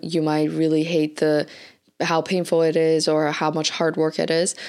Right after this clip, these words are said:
But eventually when you go there enough, you will find pleasure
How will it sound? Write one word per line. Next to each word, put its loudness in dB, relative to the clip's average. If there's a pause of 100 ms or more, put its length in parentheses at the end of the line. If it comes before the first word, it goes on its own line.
(140)
But 0
eventually 2
when 0
you -2
go 2
there 2
enough, -4
you 2
will 0
find -4
pleasure 0